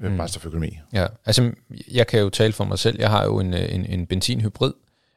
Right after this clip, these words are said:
Speaker 2: øh, og jeg kører, øh, på motorvej, der kører jeg cirka tyve kilometer på literen. Så det kan godt lade sig
Speaker 1: Mm.
Speaker 2: gøre. Øhm,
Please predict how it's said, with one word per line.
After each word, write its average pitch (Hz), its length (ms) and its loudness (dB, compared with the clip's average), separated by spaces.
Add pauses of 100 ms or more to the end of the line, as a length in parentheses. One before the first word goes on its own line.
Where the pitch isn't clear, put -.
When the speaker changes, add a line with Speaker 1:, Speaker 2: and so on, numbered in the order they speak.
Speaker 2:
øh, 95 300 4
og 98 100 2
jeg 107 140 2
kører, 107 400 4 (220)
øh, 82 280 -2 (200)
på 92 100 -4
motorvej, 92 480 0
der - 100 -2
kører 98 220 0
jeg 101 120 0
cirka 98 260 -4
tyve 95 260 -6
kilometer 90 380 -8
på 82 120 -10
literen. 78 300 -8 (500)
Så - 100 -2
det 104 80 4
kan 104 100 2
godt 135 160 8
lade 139 120 4
sig 120 120 0
Speaker 1:
Mm. 80 40 -6
Speaker 2:
gøre. 82 260 2 (380)
Øhm, 85 880 0